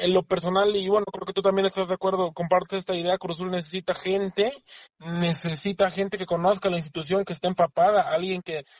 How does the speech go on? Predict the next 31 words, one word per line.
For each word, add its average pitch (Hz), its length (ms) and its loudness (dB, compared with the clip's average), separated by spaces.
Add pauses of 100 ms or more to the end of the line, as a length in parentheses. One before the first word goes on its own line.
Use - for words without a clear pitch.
(160)
realmente 190 640 2
ame 196 200 0
este 196 140 -6
equipo 196 280 -2
y, 175 100 -2
y, 175 200 -6
y 170 340 -8
sepa 196 400 0
lo 180 160 -2
que 175 260 -6
es, 208 220 -10 (260)
es 156 240 -12 (140)
portar 185 340 0
esa, 190 160 0 (120)
esa, 175 500 0 (200)
esa 185 280 0
camiseta 170 500 2
y 165 60 2
todo 175 220 2
el 180 80 -2
peso 180 360 -2
que, 139 300 -4 (100)
que 143 280 -4 (100)
ti-, 160 180 -18 (200)
todo 185 160 4
el 185 140 2
peso 196 200 0
y 196 60 0
toda 196 160 4
la 180 80 4
responsabilidad 160 840 -4